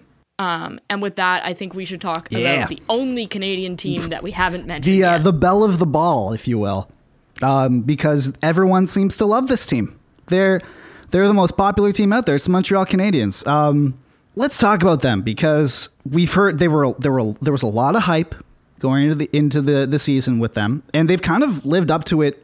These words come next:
Speaker 2: on a surface level so far. You know, they're tied with the Leafs, uh, for first in the division. They're, they're playing very well. Jeff Petrie is having the best year of his career. He's got fourteen points,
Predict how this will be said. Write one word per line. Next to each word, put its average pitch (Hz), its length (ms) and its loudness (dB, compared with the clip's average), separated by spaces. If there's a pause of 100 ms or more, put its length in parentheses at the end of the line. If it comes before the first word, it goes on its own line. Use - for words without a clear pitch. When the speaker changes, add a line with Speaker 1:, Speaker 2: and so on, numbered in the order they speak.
(140)
Speaker 2:
on 143 120 0
a 135 40 -2
surface 170 340 -2
level 113 200 0
so 120 180 -2
far. 117 360 -4 (340)
You 143 100 0
know, 147 80 0
they're 139 100 0
tied 135 240 0
with 131 80 -2
the 131 80 -6
Leafs, 120 460 -4 (440)
uh, 120 200 -2
for - 120 -4
first 127 280 -2
in 127 60 -2
the 110 60 -2
division. 107 400 -4 (480)
They're, 107 320 -2
they're 107 140 -4
playing 123 340 -2
very 113 260 -2
well. 101 380 -4 (200)
Jeff 139 200 -2
Petrie 135 400 -2
is 120 120 -2
having 123 300 -2
the 113 60 -2
best 123 360 -4
year 131 120 0
of 120 60 -2
his 110 140 -2
career. 117 480 -4 (120)
He's 139 380 -2
got - 220 -4
fourteen 170 640 -2
points, 135 560 -2